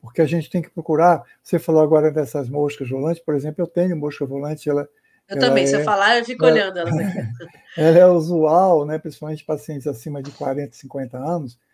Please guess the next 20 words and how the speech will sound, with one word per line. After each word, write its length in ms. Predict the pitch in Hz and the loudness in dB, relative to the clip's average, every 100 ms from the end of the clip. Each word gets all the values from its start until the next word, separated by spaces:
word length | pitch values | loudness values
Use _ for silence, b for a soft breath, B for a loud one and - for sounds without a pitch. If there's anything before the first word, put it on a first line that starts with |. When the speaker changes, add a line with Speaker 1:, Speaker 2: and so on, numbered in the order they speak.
| _ | _
Speaker 1:
parecer 420 | - 180 185 - 175 | -2 0 0 0 0
aquelas 300 | 170 165 160 | 2 0 0
mosquinhas, 580 | 165 - - 156 147 | -4 -4 -8 -8 -6
né? 120 | 135 139 | -8 -10
Que, 120 | 143 120 _ _ _ | -12 -16 _ _ _
então, 180 | 170 170 | -2 2
por 120 | 180 | 2
exemplo, 280 | 160 151 - | 0 -4 -6
quando 180 | 160 | -4
eu 60 | 156 | -2
tô 120 | 160 | -2
deitado, 500 | 151 139 - 170 175 | -2 -2 -2 -2 0
eu 80 | 151 | 0
olho 180 | 147 147 | 0 -2
pro 140 | 147 | -10
teto 340 | - 156 156 156 | -2 0 0 -4
que 100 | 139 | -8
é 40 | |
branco, 380 | 127 170 185 | -4 -2 -2
eu 40 | 180 | -6